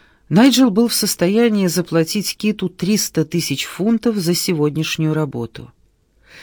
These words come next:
Кит не знал, сколько получат Элтон и Дейзи, но даже если меньше его, Найджелу придётся потратить что-то около полумиллиона. Чтобы не остаться в накладе самому,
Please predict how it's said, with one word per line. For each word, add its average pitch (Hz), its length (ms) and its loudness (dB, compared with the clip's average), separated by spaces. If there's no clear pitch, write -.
Кит 165 220 -2
не 175 120 0
знал, 180 360 0
сколько 131 420 -6
получат 143 540 -4
Элтон 151 400 -2
и 175 140 -4
Дейзи, 139 600 0
но 120 100 -2
даже 165 260 0
если 160 360 0
меньше 170 580 2
его, 131 480 -4
Найджелу 233 460 4
придётся 214 480 2
потратить 208 520 0
что-то - 380 -2
около 214 420 0
полумиллиона. 202 1080 2
Чтобы 175 400 -2
не 170 120 2
остаться 175 520 -2
в 156 100 -2
накладе 165 460 0
самому, 180 640 2